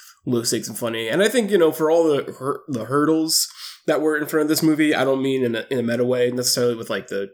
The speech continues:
the trolls and things like that, but even in terms of, like, thematically, like,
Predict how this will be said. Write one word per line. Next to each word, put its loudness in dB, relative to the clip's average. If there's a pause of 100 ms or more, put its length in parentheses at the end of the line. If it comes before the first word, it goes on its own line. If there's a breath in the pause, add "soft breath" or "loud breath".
(120)
the -6
trolls -4
and -6
things -4
like -2
that, 2
but -2
even -2
in -4
terms -4
of, -10
like, -8
thematically, -6
like, -12